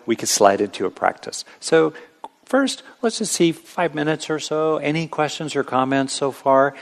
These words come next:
If you don't mind using the mic, or some of the volunteers will bring you a mic. You won't have, right? We'll bring people mics.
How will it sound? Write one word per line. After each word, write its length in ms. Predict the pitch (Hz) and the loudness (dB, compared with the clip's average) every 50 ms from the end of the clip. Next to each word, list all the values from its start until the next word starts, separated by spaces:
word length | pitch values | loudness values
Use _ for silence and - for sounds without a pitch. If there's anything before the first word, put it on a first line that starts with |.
| - - | -14 -4
If 80 | - | 2
you 60 | 156 | 4
don't 180 | 151 156 143 131 | 4 4 4 4
mind 340 | 117 113 117 120 123 127 123 | 2 2 2 2 2 2 2
using 260 | 123 127 123 127 120 | 0 0 0 0 0
the 80 | 117 113 | 0 0
mic, 360 | 107 107 110 120 120 - - | 2 4 2 2 2 2 0
or 100 | 117 110 | 0 0
some 220 | - - 131 127 127 | 0 0 0 2 4
of 40 | |
the 80 | 123 120 | 4 4
volunteers 560 | 107 113 113 117 113 107 - - 113 110 - | 4 4 2 2 0 -2 -2 -4 -4 -4 -4
will 80 | 107 95 | -8 -10
bring 300 | 85 - 95 98 101 113 | -6 -4 -4 -2 -2 -2
you 160 | 123 127 131 | -2 -2 -2
a 60 | 127 | 0
mic. 360 | 123 123 127 131 131 135 - | 0 0 0 0 -2 -2 -4
You 60 | - 107 | -6 -6
won't 140 | 104 104 101 | -6 -6 -8
have, 120 | 101 101 - - - - - | -12 -14 -16 -18 -12 -4 2
right? 300 | 123 123 131 131 - - | 2 4 4 2 0 0
We'll 100 | 127 120 | -2 0
bring 240 | 104 117 117 120 120 | 0 0 0 0 -2
people 260 | - 131 120 - 123 | -4 -4 -4 -2 -2
mics. 360 | 120 120 117 123 120 - - | -2 -2 -2 -2 -4 -8 -14